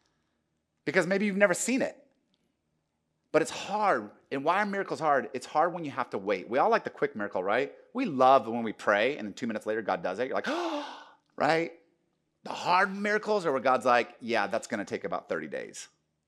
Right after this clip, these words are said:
Oh, that one? Ah, five years. Yeah. Hey, how about, there's been other ones in miracles, right? Abraham and Sarah. Hey, wait twenty-five years.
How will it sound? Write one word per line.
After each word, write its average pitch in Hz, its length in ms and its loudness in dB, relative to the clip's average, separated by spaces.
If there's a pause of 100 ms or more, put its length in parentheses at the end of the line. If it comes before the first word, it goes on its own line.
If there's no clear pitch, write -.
(600)
Oh, 131 220 6
that 135 220 6
one? 160 220 2 (140)
Ah, 349 360 2
five 107 440 4
years. 92 480 -2
Yeah. 403 320 -12 (300)
Hey, - 160 0
how 190 120 4
about, 214 320 6 (200)
there's 151 140 -2
been 156 140 2
other 156 180 8
ones 170 240 0
in 175 260 -12
miracles, 170 380 0
right? 165 260 4
Abraham 147 280 2
and 139 60 -12
Sarah. 170 300 6
Hey, 156 260 4
wait 170 200 4
twenty-five 180 500 4
years. 110 300 2